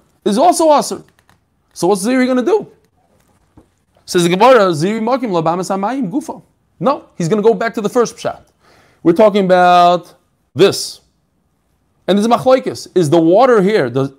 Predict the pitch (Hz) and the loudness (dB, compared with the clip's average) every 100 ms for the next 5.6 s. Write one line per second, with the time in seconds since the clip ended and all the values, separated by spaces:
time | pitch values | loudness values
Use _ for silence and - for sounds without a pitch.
0 | _ 139 - 151 269 - _ - - 240 | _ -10 -6 -4 -2 -4 _ -16 -6 -4
1 | - 294 240 151 170 202 233 226 285 302 | -2 -4 -4 -6 -6 -4 -4 -2 0 0
2 | 254 247 - _ _ 196 226 254 262 233 | -2 -4 -12 _ _ -4 -2 0 2 0
3 | 135 98 - _ - 185 220 208 147 196 | -4 -10 -20 _ -2 0 2 0 2 2
4 | 226 190 147 202 226 170 170 196 165 143 | 0 -2 -8 -6 -4 -6 -4 -6 -6 -12
5 | - 131 127 139 139 247 | -10 -10 -8 -8 -10 -12